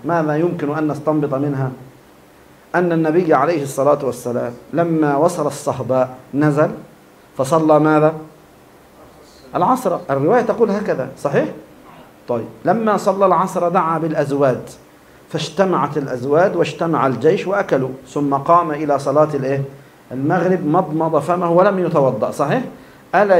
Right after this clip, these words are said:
يجوز أن نستنبط من هذا جواز صلاة، صلاتين بوضوء واحد؟ ها، صلى العصر وصلى الإيش؟ المغرب، مع، بكم وضوء؟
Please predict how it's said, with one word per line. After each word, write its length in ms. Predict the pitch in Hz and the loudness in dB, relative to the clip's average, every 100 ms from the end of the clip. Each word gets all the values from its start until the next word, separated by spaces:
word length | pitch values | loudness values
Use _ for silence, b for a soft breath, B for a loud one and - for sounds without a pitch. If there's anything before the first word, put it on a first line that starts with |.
| 170 | 4
يجوز 340 | 156 180 180 | 4 2 2
أن 220 | 165 143 143 | 0 -2 -4
نستنبط 640 | 139 - 180 160 143 135 | -6 -2 0 0 -2 -4
من 220 | 127 147 | -4 -4
هذا 440 | 147 175 160 135 120 | -2 -2 0 -2 -2
جواز 580 | 127 139 170 160 135 | 0 2 4 2 0
صلاة، 680 | 123 135 139 170 147 139 135 | -6 -4 0 2 0 -2 -4
صلاتين 840 | - 139 139 135 170 175 143 123 120 123 | -2 0 0 0 0 0 -2 -4 -6 -4
بوضوء 600 | 131 127 131 147 143 135 | -2 0 0 0 0 0
واحد؟ 260 | 170 202 - - - - - - - - - - - - | -2 -4 -10 -18 -20 -20 -20 -20 -20 -20 -20 -20 -20 -10
ها، 220 | 139 160 156 | -6 -6 -6
صلى 280 | - 160 151 | -2 2 4
العصر 480 | 147 156 190 208 269 - - - - - - - | 4 4 4 2 2 -2 -16 -20 -20 -20 -20 -8
وصلى 380 | 131 160 160 156 | 0 2 4 4
الإيش؟ 380 | 156 170 165 - - - - - - - 143 | 6 6 4 -6 -16 -20 -20 -20 -20 -12 -6
المغرب، 640 | 165 196 156 143 135 120 131 | -2 0 2 2 2 0 0
مع، 180 | 156 151 | 0 2
بكم 360 | 147 156 180 | 0 2 2
وضوء؟ 360 | 175 165 185 | 4 4 4